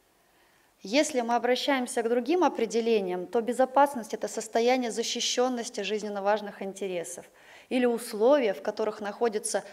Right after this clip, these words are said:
сложная система, когда действия, э, различных факторов, э, не приводят к процессам, которые считаются негативными по отношению к этой системе.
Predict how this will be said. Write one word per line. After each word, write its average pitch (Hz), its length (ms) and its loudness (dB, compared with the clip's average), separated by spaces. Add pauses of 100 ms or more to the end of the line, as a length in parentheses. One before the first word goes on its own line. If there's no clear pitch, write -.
сложная 196 480 2
система, 247 520 0
когда 202 300 -2
действия, 196 720 -2 (260)
э, 185 300 4
различных 214 560 2
факторов, 240 600 4 (380)
э, 190 140 0
не 214 220 0
приводят 233 420 2
к - 100 -12
процессам, 220 500 0
которые 226 340 -2
считаются 220 500 0
негативными 214 640 -2
по 190 100 -8
отношению 202 520 -2
к - 80 -4
этой 196 220 -4
системе. 170 680 -4